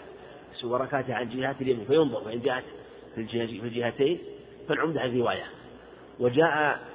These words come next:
من ري-، في، عند ابن ماجه من رواية مسعود أنه عليه الصلاة والسلام كان يسلم عن يمينه: "السلام عليكم ورحمة الله وبركاته"، وكذلك عن، آه، شماله: "السلام عليكم ورحمة الله". وينظر رواية مسعود أيضًا،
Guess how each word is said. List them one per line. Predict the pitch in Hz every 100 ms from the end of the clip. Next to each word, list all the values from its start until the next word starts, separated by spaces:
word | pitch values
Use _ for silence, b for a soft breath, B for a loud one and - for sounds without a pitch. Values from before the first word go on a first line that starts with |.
| -
من |
ري-، | 123 131 120
في، | 127 120 104
عند | 120
ابن | 120 117
ماجه | 131 139 120 113
من | 123
رواية | 120 113
مسعود | 117 - 139 110 - - - - - -
أنه | 120 120 120
عليه | 123 131
الصلاة | 120 113
والسلام | 113 135
كان | 120 127
يسلم | 117 139 131 120
عن | 104 117
يمينه: | 117 131 131 -
"السلام | - 123 120 113
عليكم | 120 131 127 120
ورحمة | 113 120 113
الله | 113 117 113
وبركاته"، | 110 107 117 98 - - - - - - - - - 101 101 -
وكذلك | 123 123 127 117
عن، | 110 123 135 - - - - - - -
آه، | 92 107 107 101 95 95 95 -
شماله: | 123 131 120 131 101 - -
"السلام | - 120 123
عليكم | 107 120 117
ورحمة | 110 113
الله". | 113 120 107 - - - - - - - - -
وينظر | 123 143 135
رواية | 123 120
مسعود | 117 110 117
أيضًا، | 113 123 104